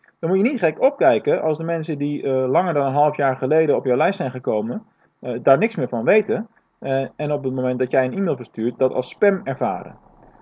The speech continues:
Kortom, zorg ervoor dat als mensen op jouw lijst komen, dat je vanaf het eerste moment, dat je ook regelmatig blijft communiceren. Ook als je geen grote acties hebt of als je,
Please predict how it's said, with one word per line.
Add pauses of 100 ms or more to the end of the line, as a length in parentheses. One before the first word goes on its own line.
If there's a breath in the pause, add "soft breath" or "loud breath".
(160 soft breath)
Kortom,
zorg
ervoor
dat
als
mensen
op
jouw
lijst
komen,
dat
je
vanaf
het
eerste
moment,
dat
je
ook
regelmatig
blijft
communiceren. (300 loud breath)
Ook
als
je
geen
grote
acties
hebt
of
als
je,